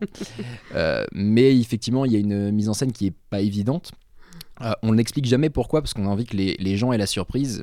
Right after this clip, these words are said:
Mais il faut savoir que, euh, il y a une particularité dans cette pièce, euh, qui fait que à plusieurs reprises, j'ai dû dire aux comédiens, « Non, tu peux pas faire ça. Non, tu peux pas regarder là. Non, tu peux pas aller là. » Et, et tout le temps, et les reprendre, euh, constamment, euh, pour leur faire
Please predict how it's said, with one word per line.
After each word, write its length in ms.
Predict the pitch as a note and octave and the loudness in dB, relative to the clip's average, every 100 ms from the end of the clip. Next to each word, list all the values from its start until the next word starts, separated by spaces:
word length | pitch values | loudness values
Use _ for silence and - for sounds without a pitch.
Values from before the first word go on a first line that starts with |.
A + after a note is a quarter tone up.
| - | -6
Mais 260 | G2 G2 | -4 -2
il 100 | G2+ | -2
faut 120 | F#2+ A2 | -2 -4
savoir 400 | - A2 C3 - | -2 -2 -2 -6
que, 300 | A2 G#2 G2 - - - _ - | -2 -2 -2 -8 -20 -20 _ -10
euh, 360 | C#2 B1 G1+ G1+ - - | -8 -6 -8 -10 -14 -6
il 60 | |
y 40 | G2+ | -2
a 20 | |
une 100 | G#2+ G2 - | 0 -2 -8
particularité 760 | A#2 - B2 - A#2 G#2 F#2+ C#3 | -8 -8 -10 -4 -2 -2 -2 0
dans 140 | A2 | 0
cette 240 | F2 F#2+ - | -2 -6 -6
pièce, 440 | - C3 - - - | -4 -4 -4 -10 -10
euh, 240 | - A1 G1+ G1+ - | -8 -8 -8 -12 -12
qui 140 | - G2+ | -10 -8
fait 220 | - C3 | -2 -4
que 360 | - A#2+ A#2 - | -2 0 0 0
à 140 | C#2+ | -4
plusieurs 280 | F2+ G#2+ A2 | -4 -4 -2
reprises, 360 | G2+ F#2 A#2 B2 | -2 -2 -2 0
j'ai 80 | G2 | -2
dû 80 | |
dire 120 | F#2+ G#2 | -2 -2
aux 60 | |
comédiens, « 400 | G2 G2+ F#2+ A#2 - | -2 -2 0 -2 0
Non, 260 | G#2 A2+ A#2 | 2 2 -2
tu 60 | - | -8
peux 80 | F2+ | -6
pas 120 | G#2 | -4
faire 120 | F#2+ | -4
ça. 160 | - - - | -6 -8 -4
Non, 220 | F#2+ A2 - | -2 -2 -4
tu 80 | G#2+ | -8
peux 80 | |
pas 80 | F2+ | -4
regarder 240 | G2+ F#2+ F#2+ | -2 -2 -2
là. 120 | F2 - | -4 -4
Non, 220 | G2+ G#2+ - | -2 -2 -4
tu 100 | - | -8
peux 120 | G#2+ | -6
pas 140 | F#2 G2 | -2 -2
aller 160 | D#2+ | -2
là. » 120 | D#2 - - - - - | -6 -10 -16 -18 -18 -10
Et, 120 | - F3+ | -8 -4
et 80 | G2+ | -4
tout 140 | F#2+ | -2
le 80 | A#2+ | -4
temps, 180 | G#2+ G#2 - | -2 -4 -2
et 60 | |
les 100 | G2 | -6
reprendre, 360 | F#2 - A#2+ A2 | -6 -6 -2 -2
euh, 340 | F#2 F2 - - | -2 -2 -4 -8
constamment, 500 | - G2 - G2+ C#3 - - - - | -6 -6 -2 -2 -2 -8 -20 -20 -10
euh, 240 | - D#2 C#2+ | -8 -6 -8
pour 180 | - F#2 | -6 -6
leur 120 | - | -6
faire 260 | - F#2+ | -6 -8